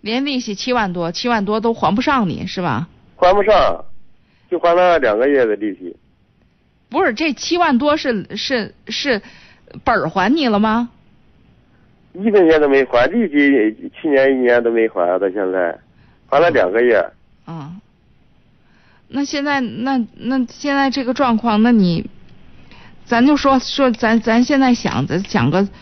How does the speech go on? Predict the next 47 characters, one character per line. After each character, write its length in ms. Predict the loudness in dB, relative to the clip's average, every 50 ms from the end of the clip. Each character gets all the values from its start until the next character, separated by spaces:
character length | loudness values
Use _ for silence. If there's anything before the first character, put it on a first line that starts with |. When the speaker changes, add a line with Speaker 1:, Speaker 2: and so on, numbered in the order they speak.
| -20 -20 -20 -20 -20 -20 -14
Speaker 1:
最 200 | -6 -2 0 2
不 140 | 2 2 2
好 180 | 0 0 0 0
的 100 | 0 0
状 220 | 0 0 0 2
况， 220 | 0 0 -2 -2 -2
就 160 | -2 -2 -2
是 120 | 0 0
连 220 | 0 0 2 2 2
本 140 | 2 2 2
带 140 | 2 2 2
息 160 | 2 0 0
收 200 | 2 2 0 0
不 120 | 0 0
回 120 | 0 0 2
来 220 | 2 0 0 2
了。 200 | 0 0 -2 -4 -8 -18 -20 -20 -20 -20 -20 -20 -20 -20 -20 -20 -20 -6 2
Speaker 2:
对。 280 | 4 6 6 6 4 0 -4 _ _ _ _ _ _ _ _
Speaker 1:
嗯。 320 | -10 -8 -6 -6 -6 -8 -10 _ _ _ _ _ _ _ _ _ _ _ _ _ _ _ _ _ _ _
Speaker 2:
他 140 | 0 2 4
妹 160 | 4 4 4
妹 140 | 4 2 2
现 140 | 2 2 4
在 160 | 4 4 2 0 -2
失 140 | -6 -6 -2
踪 180 | 0 2 4 4
了， 360 | 4 4 2 2 0 -2 -4 -8 -12 -18 -16 -12
他 100 | -10 -6 -4
就 160 | -2 -4 -4
不 160 | -2 -4 -4
接 140 | 0 0 0
电 200 | 2 2 2 2
话。 240 | 2 2 0 0 -2 -4 -10 _ _ _ _ _ _ _ _ _ _ _ _ _ _ _ _ _ _ _ _ _ _ _ _ _ _
Speaker 1:
就 120 | -10 -8
是， 80 | -6 -4
那 160 | -4 -4 -2
就 160 | -2 -2 -4
现 240 | -4 -2 -4 -4 -2
在 160 | -2 -4 -4
就 220 | -2 -2 -2 -2 -2
是 160 | -4 -6 -8
最 180 | -4 -4 -4
坏 240 | -2 -2 -2 -2 -2
的 100 | -2 -4
状 220 | -4 -4 -4 -4 -4
况 180 | -4 -2 -2
呗。 240 | -2 -2 -4 -4 -6